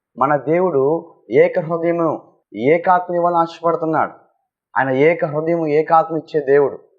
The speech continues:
ఏక ఆత్మ అనే మాటకు అర్థం చూసినట్లయితే, ఇర్మియా ప్రవక్త ద్వారా దేవుడు మాట్లాడుతున్న మాట, ఏక హృదయమును ఏక మార్గము దయచేస్తానని దేవుడు మాట్లాడుతున్నాడు. చూసినట్లయితే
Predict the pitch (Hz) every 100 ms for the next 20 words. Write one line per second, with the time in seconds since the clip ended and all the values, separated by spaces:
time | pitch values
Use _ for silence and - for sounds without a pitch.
0 | _ _ _ - 123 165 170 170 135 -
1 | 117 131 - 147 127 - 110 120 113 117
2 | 120 110 104 131 120 101 110 104 101 98
3 | 135 104 113 139 - _ _ _ 127 156
4 | 175 165 156 147 143 143 143 127 135 135
5 | 120 120 127 117 - 113 104 107 110 87
6 | - _ _ _ - 135 202 202 170 175
7 | 175 170 180 160 123 - _ - 127 170
8 | 180 170 151 156 147 156 151 139 143 147
9 | 139 - 135 123 127 120 107 - 110 95
10 | 98 92 _ _ _ _ _ _ 180 185
11 | 185 160 147 127 127 165 165